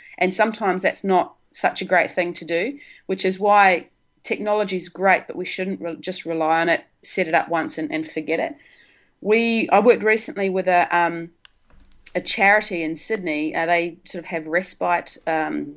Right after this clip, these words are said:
homes, and they've got four hundred employees, but two hundred of those are casual.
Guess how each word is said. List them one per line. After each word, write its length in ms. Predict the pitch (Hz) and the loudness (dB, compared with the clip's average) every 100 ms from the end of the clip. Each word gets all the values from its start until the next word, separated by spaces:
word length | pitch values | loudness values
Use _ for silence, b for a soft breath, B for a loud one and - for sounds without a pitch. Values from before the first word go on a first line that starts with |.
| - | -4
homes, 540 | 180 151 151 226 - B B B B | 0 2 0 -4 -8 B B B B
and 240 | 190 190 202 | 0 2 2
they've 140 | 208 | 2
got 200 | 247 - | 0 -2
four 240 | - 240 | 0 0
hundred 220 | 226 202 185 | 2 0 0
employees, 520 | 185 208 202 175 170 | 0 0 2 2 0
but 120 | - | -4
two 200 | - 254 | -2 0
hundred 240 | 233 208 | 0 0
of 80 | 190 | 0
those 240 | 180 175 175 | 4 2 2
are 40 | |
casual. 520 | - 190 202 240 370 | -4 0 2 0 -4